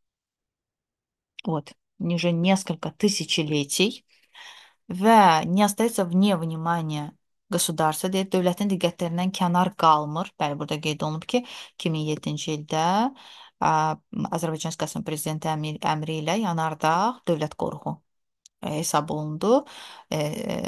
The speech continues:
во время дождей перестаёт гореть, yağış yağanda deyir, ə, yan-, yanmır. Baxaq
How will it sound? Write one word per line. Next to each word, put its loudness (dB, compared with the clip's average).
во 4
время 0
дождей -4
перестаёт -4
гореть, 0
yağış 2
yağanda -2
deyir, -4
ə, -6
yan-, 0
yanmır. 0
Baxaq -2